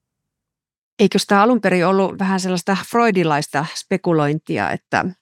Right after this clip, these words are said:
että pyrittiin löytämään, ää, jälleen kerran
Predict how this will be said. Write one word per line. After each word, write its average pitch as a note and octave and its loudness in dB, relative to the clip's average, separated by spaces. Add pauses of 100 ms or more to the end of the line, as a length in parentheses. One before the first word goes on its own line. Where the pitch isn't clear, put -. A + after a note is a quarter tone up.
(720)
että - -4
pyrittiin D#3 0
löytämään, C3+ 0
ää, B2+ -4 (800)
jälleen F3 2
kerran F#3 0